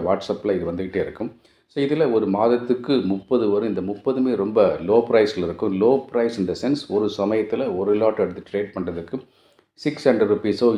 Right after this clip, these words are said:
எயிட் ஹண்ட்ரட் ருப்பீஸோ, தௌசண்டோ, தௌசண்ட் ஃபைவ் ஹண்ட்ரட் ருப்பீஸோ, டூ தௌசண்டோ அவ்வளவுதான் தேவைப்படும். அப்ப எதுக்காக டென் கே, ஃபிஃப்டீன் கே? ஏன்னா இந்த அளவுக்கு ஒரு சின்ன கேபிட்டல் இருந்தது அப்படின்னா இதை வச்சுட்டே நம்ம கம்ஃபர்ட் ஜோன் கிரியேட் பண்ணி இதுக்குள்ள நம்ம ப்ளே பண்ணிக்கலாம் அப்படின்னு தான்.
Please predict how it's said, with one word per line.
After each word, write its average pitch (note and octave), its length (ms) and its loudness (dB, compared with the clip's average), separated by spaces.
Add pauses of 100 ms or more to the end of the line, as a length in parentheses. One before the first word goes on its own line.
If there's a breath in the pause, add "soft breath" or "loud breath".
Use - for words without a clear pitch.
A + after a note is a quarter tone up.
எயிட் A#2 180 4
ஹண்ட்ரட் G2+ 240 -2
ருப்பீஸோ, G2 320 -2 (140)
தௌசண்டோ, G2+ 340 0 (140)
தௌசண்ட் G#2 320 -2
ஃபைவ் G2 160 -2
ஹண்ட்ரட் F#2 160 -4
ருப்பீஸோ, - 280 -6 (120)
டூ G#2+ 80 -6 (120)
தௌசண்டோ G2 360 -2 (320)
அவ்வளவுதான் G2 460 -2
தேவைப்படும். F2 440 -4 (460 loud breath)
அப்ப G#2+ 180 -2
எதுக்காக E3 400 4
டென் B2+ 220 6
கே, C3 80 6 (100)
ஃபிஃப்டீன் A#2 400 2
கே? A2 120 2
ஏன்னா C#3 200 4
இந்த C#3+ 220 4
அளவுக்கு D#3 260 2
ஒரு C3 80 0 (100)
சின்ன C3+ 240 2 (140)
கேபிட்டல் A2 480 6
இருந்தது G#2+ 400 4
அப்படின்னா F#2 300 0
இதை A#2+ 180 4
வச்சுட்டே A#2+ 320 -2 (100)
நம்ம G2 300 -6
கம்ஃபர்ட் A#2+ 400 -2
ஜோன் G#2+ 240 0
கிரியேட் G2 320 2
பண்ணி G2+ 280 -6
இதுக்குள்ள A2+ 360 -6
நம்ம F#2+ 120 -2 (100)
ப்ளே F#2+ 200 0
பண்ணிக்கலாம் F#2 360 -2
அப்படின்னு D#2 260 -10
தான். F#2+ 100 -8